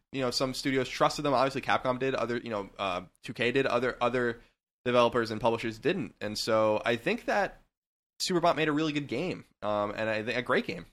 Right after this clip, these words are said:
actually, in many ways. And I think it was a novel game. I think that it wasn't a Smash Brothers ripoff in the way that a lot of people thought it was. And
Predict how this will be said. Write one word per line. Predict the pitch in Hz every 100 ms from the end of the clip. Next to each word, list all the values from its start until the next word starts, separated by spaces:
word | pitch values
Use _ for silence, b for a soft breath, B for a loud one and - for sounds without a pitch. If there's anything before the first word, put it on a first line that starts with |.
| _
actually, | 95 92 104
in | 95
many | 95
ways. | 92 90
And | - 113
I | 113
think | 135 135
it |
was | 135 123
a |
novel | 110 143 156
game. | 104 98
I | 98
think | 104 113
that | 107
it |
wasn't | 107 147 160
a |
Smash | - 104 98
Brothers | 98 92
ripoff | 98 92 92 101
in |
the | 95
way | 98 98 95
that | 95
a |
lot | 101 98
of |
people | 95 98
thought | 110 95 92 104
it | 92
was. | 95 92 95
And | 98 95